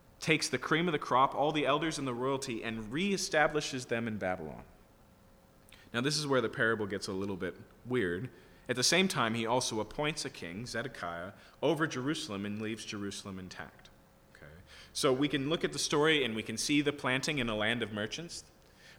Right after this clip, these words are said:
but it's also really about Zedekiah's behavior. And so, verse thirteen, he took one of the royal offspring, that's the branch, this is Zedekiah, and made a covenant with him, putting him under oath,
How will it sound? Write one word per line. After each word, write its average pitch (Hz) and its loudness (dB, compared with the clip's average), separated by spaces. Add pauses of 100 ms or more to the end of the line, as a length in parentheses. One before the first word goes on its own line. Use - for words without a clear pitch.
but 135 4
it's 131 2
also 143 4
really 120 0
about 92 -2
Zedekiah's 98 0
behavior. 76 -10 (960)
And 117 -2
so, 147 8
verse 139 6
thirteen, 143 2
he 135 2
took 127 -2
one 135 2
of 123 0
the 113 2
royal 117 4
offspring, 139 0
that's 107 2
the 101 -6
branch, 101 -2 (360)
this 113 -2
is 101 -4
Zedekiah, 104 4
and 110 0
made 107 2
a 101 0
covenant 135 0
with 123 -2
him, 139 -2 (300)
putting 165 4
him 170 4
under 139 4
oath, 113 2